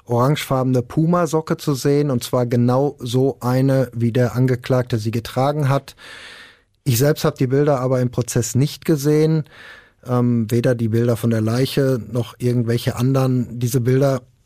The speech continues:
werden immer vorne am Richtertisch angeguckt. Alle können dann nach vorne gehen, die Staatsanwältin, die Verteidiger können nach vorne gehen, der Angeklagte übrigens auch.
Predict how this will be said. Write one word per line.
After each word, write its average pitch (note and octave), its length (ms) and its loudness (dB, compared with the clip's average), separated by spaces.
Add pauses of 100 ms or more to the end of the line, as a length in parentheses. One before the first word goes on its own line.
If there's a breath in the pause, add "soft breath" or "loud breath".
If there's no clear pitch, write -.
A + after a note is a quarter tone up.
(120)
werden B2 520 -2
immer C3+ 240 2
vorne B2+ 240 -2
am A#2 120 0
Richtertisch C#3 560 -2
angeguckt. C3 680 -2 (480 loud breath)
Alle B2+ 220 0
können C3 180 0
dann A#2+ 120 2
nach A2 100 0
vorne D3+ 300 2
gehen, C3+ 220 2
die A#2 60 -4
Staatsanwältin, C3 640 0
die A#2+ 80 0
Verteidiger C3 500 0
können C3 180 0
nach B2+ 100 0
vorne C3 340 0
gehen, B2 160 0
der C3 100 2
Angeklagte C#3 560 0
übrigens B2 440 0
auch. F3 340 0